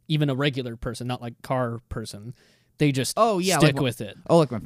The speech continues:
Speaker 2: my, my parents have been o-, uh, owning and driving Subaru since the early nineties.
Speaker 1: Same with Honda people. Like, a lot of people will
Speaker 2: Mm-hmm.
Speaker 1: just get the newest Honda Civic every single time.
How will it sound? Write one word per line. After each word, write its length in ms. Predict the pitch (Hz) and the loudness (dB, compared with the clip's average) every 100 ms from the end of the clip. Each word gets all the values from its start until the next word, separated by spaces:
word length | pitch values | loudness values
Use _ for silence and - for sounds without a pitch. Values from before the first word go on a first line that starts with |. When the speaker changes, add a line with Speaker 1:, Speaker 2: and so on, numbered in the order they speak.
| - | -6
Speaker 2:
my, 100 | 127 | -4
my 160 | 127 | 0
parents 260 | - 139 160 | 0 0 -2
have 40 | 113 | -2
been 160 | 107 - | -4 -4
o-, 180 | 110 | -6
uh, 260 | 104 104 101 | -4 -4 -4
owning 220 | 107 110 | -4 -4
and 80 | 104 | -4
driving 220 | 101 98 | -4 -6
Subaru 400 | 98 104 95 101 | -6 -6 -4 -4
since 160 | 92 98 | -6 -10
the 160 | 87 90 | -8 -8
early 160 | 87 | -6
nineties. 420 | 78 85 73 71 | -6 -8 -10 -12
Speaker 1:
Same 260 | - - 147 | -8 0 0
with 140 | 131 | 0
Honda 260 | 131 131 123 | -2 -4 -4
people. 280 | 117 120 135 | -4 -4 -4
Like, 160 | 139 123 | -4 -4
a 40 | |
lot 180 | 117 113 | -6 -8
of 60 | 117 | -8
people 240 | 120 120 | -4 -4
will 120 | 120 | -2
Speaker 2:
Mm-hmm. 40 | - | -2
Speaker 1:
just 160 | 127 | -4
get 160 | 131 127 | -4 -6
the 260 | 127 127 143 | -6 0 0
newest 320 | 123 120 123 | 2 -2 -4
Honda 180 | 127 113 | -6 -6
Civic 320 | - 135 120 _ | -4 -4 -4 _
every 300 | 151 131 120 117 | -2 -2 -4 -8
single 220 | 127 110 | -8 -8
time. 340 | - 101 - | -10 -12 -16